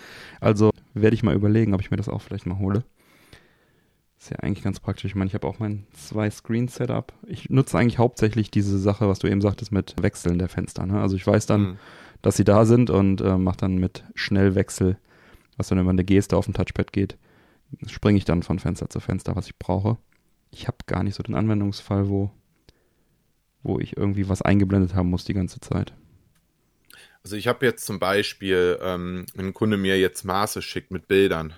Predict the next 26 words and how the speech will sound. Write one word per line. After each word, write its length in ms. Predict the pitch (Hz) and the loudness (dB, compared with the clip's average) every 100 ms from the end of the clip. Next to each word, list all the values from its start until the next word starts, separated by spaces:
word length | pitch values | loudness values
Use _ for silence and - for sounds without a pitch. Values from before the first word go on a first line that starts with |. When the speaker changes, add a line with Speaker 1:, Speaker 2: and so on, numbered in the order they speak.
| - | -2
Speaker 2:
dann 120 | 98 | 0
Speaker 1:
Mhm. 40 | |
Speaker 2:
hab 100 | 95 | 0
ich 160 | 98 - | 0 -4
oftmals 400 | 104 - 92 - | -8 -4 -4 -4
das 160 | 87 | -12
Bild 340 | - 104 139 - | 0 2 2 0
von 160 | - 127 | -8 -6
der 80 | 123 | -4
Verpackung 420 | 123 - 131 101 | -4 -2 0 2
Speaker 1:
Mhm. 60 | |
Speaker 2:
dann 140 | 117 120 | 0 0
geöffnet. 560 | 113 127 - 139 139 | 0 0 -2 -6 -6
Ich 120 | - - | -6 -8
hab 140 | - | -8
die 80 | 92 | -6
Mail 340 | 92 95 123 | -2 2 2
oder 260 | 78 95 90 | 2 2 0
die 140 | 87 | -2
Tabelle 400 | - 82 104 131 | -6 -2 0 0
mit 140 | 127 104 | 2 2
Speaker 1:
Mhm. 60 | |
Speaker 2:
den 100 | 101 | 0
Maßen 460 | 117 117 123 - 117 | 0 -2 -4 -8 -12
drin, 300 | - 110 117 - - - _ | -8 -8 -8 -16 -20 -20 _
pl-, 100 | - | -20